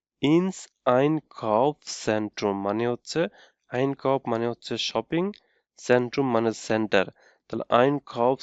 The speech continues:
Zentrum মানে হচ্ছে শপিং সেন্টার, মানে we could go to the shopping center। যেহেতু এখানে মুভমেন্ট বোঝানো হয়েছে, তাই এখানে এই যে, আহ, এটার মেইন আর্টিকেল হচ্ছে das।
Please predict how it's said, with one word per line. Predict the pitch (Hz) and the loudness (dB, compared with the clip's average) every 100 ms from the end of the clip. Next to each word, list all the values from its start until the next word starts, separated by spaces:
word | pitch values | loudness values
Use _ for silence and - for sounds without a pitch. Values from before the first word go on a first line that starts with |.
| - | 0
Zentrum | 131 123 | 0 0
মানে | 135 131 | -2 0
হচ্ছে | 135 135 | -2 -2
শপিং | - 123 135 117 | -4 -2 -2 -4
সেন্টার, | - 104 104 139 214 - - - - | -2 -2 -2 -4 -4 -6 -20 -16 -4
মানে | 113 123 | -2 0
we | 135 170 - | 0 -2 -2
could | 156 180 185 - _ _ _ - | -2 -2 -4 -20 _ _ _ -12
go | 110 120 151 - - | 0 2 2 -2 -4
to | 147 170 151 | -2 -2 -2
the | 117 170 - | 0 0 -2
shopping | - - 180 180 131 - | -6 0 0 0 -4 0
center। | 98 98 98 | -2 0 -2
যেহেতু | 104 110 | -2 -2
এখানে | 127 127 | -2 0
মুভমেন্ট | 113 151 151 160 147 | 2 2 2 -2 -2
বোঝানো | 113 107 107 107 | -4 -4 -4 -2
হয়েছে, | 107 104 - 143 214 - - - _ - | -4 -6 -4 -4 -4 -6 -18 -20 _ -4
তাই | 120 131 | 0 0
এখানে | 120 110 110 143 233 - _ _ _ _ | -2 -4 -2 -2 -2 -6 _ _ _ _
এই | 113 117 | 0 0
যে, | 107 170 240 _ _ _ _ _ - | 0 -4 -4 _ _ _ _ _ -8
আহ, | 110 104 104 - - _ _ _ - | -4 0 0 -4 -8 _ _ _ -4
এটার | 120 120 | 2 4
মেইন | 113 127 143 | 6 4 4
আর্টিকেল | 120 123 117 | 2 0 -2
হচ্ছে | 113 - 113 | -2 -2 -2
das। | 104 110 170 | 2 2 2